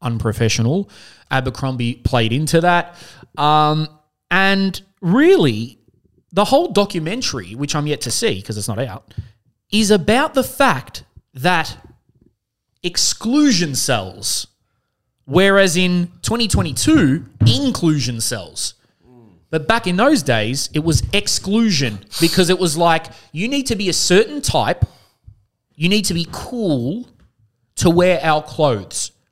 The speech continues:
or be associated with us in any way," A K A working or modeling for us or whatever.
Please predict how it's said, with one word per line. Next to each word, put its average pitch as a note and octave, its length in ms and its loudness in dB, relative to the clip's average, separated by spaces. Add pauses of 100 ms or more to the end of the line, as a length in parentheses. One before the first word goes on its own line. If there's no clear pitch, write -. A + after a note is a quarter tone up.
(200)
or B3+ 580 6
be F#3+ 160 0
associated F3 640 0
with D3+ 100 -2
us D3 180 0
in D3 60 -6
any D3+ 160 -4
way," B2 280 0
A B2+ 140 -2
K B2 240 -2
A - 20 -2
working B2 500 -2
or G#2+ 80 -6
modeling A2 380 -4
for A2 180 -10
us G2+ 140 -8
or G#2 80 -8
whatever. G2+ 340 -6